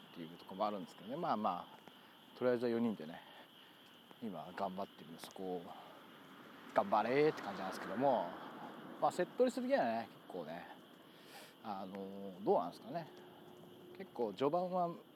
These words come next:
初期の曲っていうか、そんな感じの曲が多くて、後半は最近の曲っていう感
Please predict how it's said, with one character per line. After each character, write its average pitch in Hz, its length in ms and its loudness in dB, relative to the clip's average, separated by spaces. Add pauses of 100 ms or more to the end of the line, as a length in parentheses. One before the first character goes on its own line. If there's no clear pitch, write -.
(500)
初 143 200 2
期 139 140 0
の 117 80 2
曲 101 260 -4
っ - 40 -2
て - 160 -12
い - 20 -6
う 90 40 -8
か、 - 100 -10 (100)
そ 110 60 -4
ん - 20 -2
な 104 80 0
感 104 160 -2
じ 98 60 -4
の 95 60 -4
曲 95 140 -2
が 107 60 2
多 98 40 2
く - 100 -12
て、 - 260 -8 (840)
後 143 200 2
半 139 240 2
は 127 240 2 (580)
最 113 220 2
近 104 160 -4
の 98 80 -6
曲 - 220 -8
っ 98 40 -6
て - 200 -18
い - 20 -18
う - 40 -16
感 - 120 -14